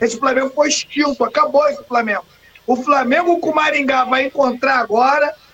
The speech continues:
prepara o bumbum, hein, fala igual o Túlio, prepara o bumbum dentro do Maracanã,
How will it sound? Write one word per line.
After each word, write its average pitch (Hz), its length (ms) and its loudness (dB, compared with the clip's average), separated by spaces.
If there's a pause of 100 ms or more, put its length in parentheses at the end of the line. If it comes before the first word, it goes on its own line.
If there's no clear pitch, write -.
(300)
prepara 262 540 2
o 339 60 -4
bumbum, 311 480 2
hein, 269 100 2
fala 269 240 0
igual 330 220 0
o - 40 -4
Túlio, 247 400 0 (440)
prepara 254 600 0
o 339 80 0
bumbum 311 460 -4
dentro 302 300 0
do 285 100 -2
Maracanã, 285 840 -2